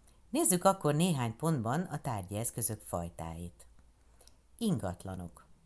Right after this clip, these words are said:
Ingatlanok és hozzá kapcsolódóan a vagyoni értékű jogok,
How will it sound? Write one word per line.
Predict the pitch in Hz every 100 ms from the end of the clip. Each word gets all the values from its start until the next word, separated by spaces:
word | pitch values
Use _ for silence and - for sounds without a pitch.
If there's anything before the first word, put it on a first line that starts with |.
| - - - - - - - -
Ingatlanok | 330 277 226 185 175 -
és | 214 226 -
hozzá | - 262 202 185
kapcsolódóan | 190 - 165 160 143 139 127
a | 131 135
vagyoni | 147 120 104 107
értékű | 107 101 110 104 113
jogok, | 110 151 170 190